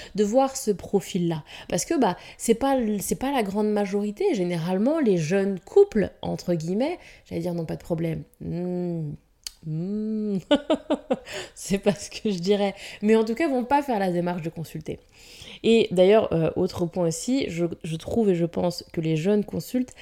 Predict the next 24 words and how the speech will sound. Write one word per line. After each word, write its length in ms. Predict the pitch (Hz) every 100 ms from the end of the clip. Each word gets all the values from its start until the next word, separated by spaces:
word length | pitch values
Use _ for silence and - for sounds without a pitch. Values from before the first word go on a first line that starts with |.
| - -
parce 240 | 175 -
que 100 | -
effectivement, 760 | 190 180 160 - 185 180 175 -
nos 220 | 170 196
aînés 580 | 202 196 196 190 196 190 - - -
étaient 240 | 175 214
plutôt 420 | - 196 170 214 208
dans « 340 | 180 180 175
moi, 400 | 165 156 165 175
c'est 220 | 170 151
pas 120 | 156
très 500 | - - 165 165 165 165
cool, 300 | 190 190 180
mon 200 | 170 160
couple, 500 | - 185 185 170 160
je 100 | 156
suis 100 | 160
un 80 |
peu 120 | 156 175
malheureux, 460 | 170 170 175 175
malheureuse 380 | 175 165 165 165
dans 140 | 160
mon 120 | 165 160
couple, 300 | - 208